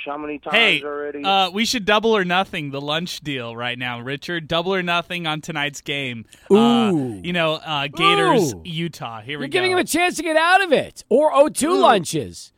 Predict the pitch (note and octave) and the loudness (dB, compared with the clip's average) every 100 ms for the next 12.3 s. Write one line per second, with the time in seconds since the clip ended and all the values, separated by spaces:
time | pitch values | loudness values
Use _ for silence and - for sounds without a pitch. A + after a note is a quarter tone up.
0 | _ _ _ - F3 C#4 D4 C#4+ - D#4 | _ _ _ 0 4 4 4 0 -4 -2
1 | E4+ D#4 A#3+ - F#3+ F#3 D#3 - D#3+ G#2 | 0 2 2 2 0 0 0 -4 -6 -8
2 | D2 _ _ _ _ _ _ _ - A#2+ | -12 _ _ _ _ _ _ _ -10 -10
3 | F#3+ G#3+ G3 - - E3 A#3 E3 A#2 A2+ | -8 -6 -6 -6 -4 -2 -2 -4 -4 -4
4 | A2 A2 A2 B2 C#3 C#3 C#3+ D3 D3 G#3 | -4 -4 -4 -6 -4 -4 -4 -4 -4 -4
5 | F#3+ E3 D#3 D3+ D3 C#3 C3+ C3 C#3 E3 | -2 0 0 -2 -2 -4 -6 -8 -6 -4
6 | - G#3+ F3 - E3+ E3 C#3 - D3+ C#3+ | -4 -4 -4 -2 -2 -2 -6 -8 -6 -6
7 | - D#3 D#3+ E3+ D3+ C#3+ C3 E3+ D3 D3+ | -4 -4 -4 -8 -6 -8 -4 -4 0 2
8 | B3 D3 _ - F3+ F3+ D#3+ - - _ | 2 0 _ -10 -4 -4 -4 -8 -14 _
9 | _ - G3 G#3 G#3+ G3+ E3 D#3 F3 F3+ | _ -6 -4 -4 -6 -4 -4 -6 -8 -6
10 | G#3 G3+ F#3+ _ _ - D#3+ E3+ E3+ C#3+ | -4 -4 -6 _ _ -6 -2 -2 -2 -2
11 | D3+ D3 C#3 C3 B2+ - C3+ C3+ - G#2+ | -2 -4 -4 -4 -2 -2 -4 -8 -10 -14
12 | - E2+ | -14 -16